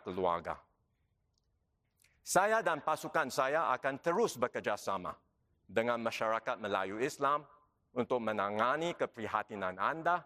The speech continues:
dan membina masa hadapan yang lebih cerah untuk semua.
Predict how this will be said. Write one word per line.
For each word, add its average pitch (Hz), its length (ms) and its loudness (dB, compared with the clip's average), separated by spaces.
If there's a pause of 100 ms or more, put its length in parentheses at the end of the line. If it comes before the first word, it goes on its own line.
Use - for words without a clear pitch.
(440)
dan 139 240 4
membina 143 480 4
masa 135 320 2
hadapan 110 560 0 (320)
yang 113 240 4
lebih 135 480 2
cerah 101 320 4
untuk 110 320 -2
semua. 95 480 4